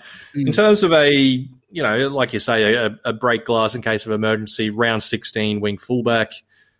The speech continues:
Speaker 1: uh, cash out option. Um, yeah,
Speaker 2: Mm.
Speaker 1: he, he's, he's not the worst. And again, a guy with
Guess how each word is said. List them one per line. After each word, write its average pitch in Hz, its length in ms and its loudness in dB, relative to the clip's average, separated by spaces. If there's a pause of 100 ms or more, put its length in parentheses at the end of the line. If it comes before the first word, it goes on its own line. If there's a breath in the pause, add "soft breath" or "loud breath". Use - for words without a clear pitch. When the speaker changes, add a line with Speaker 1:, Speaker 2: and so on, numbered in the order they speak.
(220)
Speaker 1:
uh, 98 260 -6 (140)
cash 110 400 -4
out 107 180 2
option. 110 720 -2
Um, 98 480 -8
yeah, 98 200 -6
Speaker 2:
Mm. 98 120 -2
Speaker 1:
he, 139 360 -4
he's, 160 180 2
he's 151 240 0
not 156 180 2
the 113 80 2
worst. 104 320 2
And 120 100 0
again, 113 280 0
a - 20 -4
guy 101 300 0
with - 320 -6